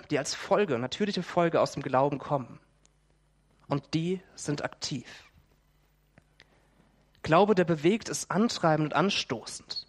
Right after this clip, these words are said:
Er motiviert mich und andere. Glaube, der laut ist, will weitererzählt werden. Er kann nicht schweigen von dem, was Gott Gutes getan hat. Glaube, der erfüllt,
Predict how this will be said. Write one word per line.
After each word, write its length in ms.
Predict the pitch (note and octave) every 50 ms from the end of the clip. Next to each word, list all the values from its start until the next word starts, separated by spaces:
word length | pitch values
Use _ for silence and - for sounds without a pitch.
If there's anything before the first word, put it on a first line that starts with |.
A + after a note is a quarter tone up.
| _ -
Er 380 | C3+ C#3 D3 D3 D3+ D3 D3 - - - - _ -
motiviert 600 | D3 D#3 E3 - E3 C#3 C#3+ E3+ G3+ G#3 G3+ -
mich 180 | D#3 F3+ - -
und 120 | D3 -
andere. 340 | B2+ D#3 F#3+ - - - - - - _ _ _ _ _ _ _ _ _ _ _ _ _ _ _ _ _ _ _ _ _ -
Glaube, 280 | - D#3 E3 G3 F#3+
der 160 | E3+ E3+ E3 D#3+
laut 360 | D3+ C#3+ D#3 G#3 B3+ - -
ist, 240 | F#3 F#3+ - - -
will 180 | F3 D#3+ C#3+
weitererzählt 840 | C#3+ D3+ G#3 A#3 - A3+ - - - - - C#3+ C#3 C3 - - B2
werden. 360 | B2+ A#2+ A#2+ A#2+ B2 C3 - _ _ _ _ _ _ _ _ _
Er 80 | - -
kann 160 | - F#3 G#3
nicht 180 | A3 G#3+ - -
schweigen 440 | - - D3 D3+ F#3+ A#3 G#3+ G#3 F3+
von 180 | - F#3 F3
dem, 240 | - F3 G3 G3 F#3+
was 260 | F3 D#3 - - -
Gott 240 | - E3 F3 - -
Gutes 320 | - F3 F3 - D#3+ -
getan 440 | - D3+ - - D#3+ F3 F3+ D#3+ B2+
hat. 260 | - - - - - _ _ _ _ _ _ _ _ _ _ _ _ _ _ _ _ _ _ _ _ _ _ _ _ _ _ _ _ _ _ _ _ _ _ _ _
Glaube, 280 | - C#3 D#3+ F#3 G3 G3+
der 100 | G3 D#3+
erfüllt, 760 | C#3+ E3 - - - G3 A3+ B3+ C4+ - - - - - -